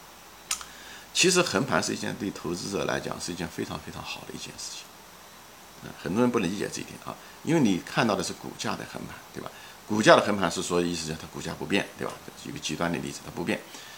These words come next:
但是它这公司确实在每天都在给你挣着钱，茅台每天都还是卖着那么多酒啊，每天可能赚的钱以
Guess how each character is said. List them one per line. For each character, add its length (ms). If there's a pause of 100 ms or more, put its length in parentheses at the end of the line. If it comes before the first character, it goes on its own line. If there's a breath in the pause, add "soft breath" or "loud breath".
(520 loud breath)
但 140
是 100
它 100
这 100
公 200
司 180
确 280
实 140
在 180
每 200
天 220
都 60
在 100
给 120
你 100
挣 180
着 60
钱， 260
茅 160
台 180
每 140
天 240
都 60
还 160
是 80
卖 160
着 120
那 60
么 100
多 100
酒 200
啊， 120 (240 loud breath)
每 180
天 260
可 140
能 160
赚 220
的 60
钱 280 (320 loud breath)
以 220